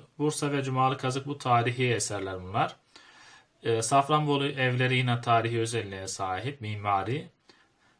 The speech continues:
E, Diyarbakır Ko-, Kalesi ve Hevsel Bahçeleri yine, e, arkeolojik, tarihi, mimari özelliğe sahip. Pamukkale, Hierapolis, e, tarihi, arkeolojik ve mimari özelliğe sahip ama Pamukkale doğal. Doğal olduğu için burada aynı zamanda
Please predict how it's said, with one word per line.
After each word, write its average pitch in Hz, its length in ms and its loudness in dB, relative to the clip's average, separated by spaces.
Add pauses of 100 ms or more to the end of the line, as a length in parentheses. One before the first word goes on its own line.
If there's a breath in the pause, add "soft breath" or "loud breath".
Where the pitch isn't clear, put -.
E, 117 220 0
Diyarbakır 151 500 2
Ko-, 143 280 -10
Kalesi 135 680 -2
ve 131 400 -2
Hevsel 135 380 -4
Bahçeleri 110 420 -2
yine, 127 400 -2
e, 110 300 -2 (320)
arkeolojik, 127 600 -2
tarihi, 117 520 2
mimari 113 440 0
özelliğe 95 360 -4
sahip. 113 400 -6
Pamukkale, 160 580 -2
Hierapolis, 170 760 2 (720 soft breath)
e, 123 320 2
tarihi, 156 460 4
arkeolojik 160 600 0
ve 160 120 0
mimari 147 360 0
özelliğe 135 360 0
sahip 180 260 -2
ama 170 300 0
Pamukkale 156 540 -2
doğal. 117 320 4 (100)
Doğal 139 240 4
olduğu 107 260 0
için 101 280 -8
burada 117 180 -6
aynı 120 200 0
zamanda 107 500 -4